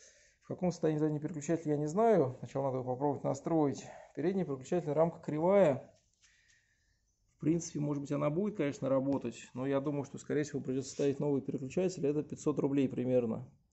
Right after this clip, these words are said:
Сидельный штырь, если без замка, то триста рублей плюс замок сто рублей. Если с замком, то шестьсот рублей. Это самые дешевые китайские. Сидушки четыреста, шестьсот рублей, самые бюджетные.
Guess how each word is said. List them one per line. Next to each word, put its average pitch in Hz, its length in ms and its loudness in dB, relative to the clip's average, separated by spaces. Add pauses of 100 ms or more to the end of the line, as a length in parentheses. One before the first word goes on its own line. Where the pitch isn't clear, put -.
(640)
Сидельный 156 440 0
штырь, 156 480 2 (540)
если 147 300 -2
без 147 260 4
замка, 143 420 4
то 135 300 4
триста 147 360 -4
рублей 139 260 0
плюс 131 200 -4
замок 175 320 2
сто - 160 0
рублей. 135 320 4
Если 131 280 0
с 123 60 -2
замком, 151 380 0
то 160 140 0
шестьсот 151 340 -2
рублей. 123 420 0 (520)
Это 131 100 -2
самые 175 340 4
дешевые 151 320 -2
китайские. - 600 4 (640)
Сидушки 175 600 -2
четыреста, 185 560 -2
шестьсот 175 320 0
рублей, 151 320 4
самые 147 340 4
бюджетные. 127 840 2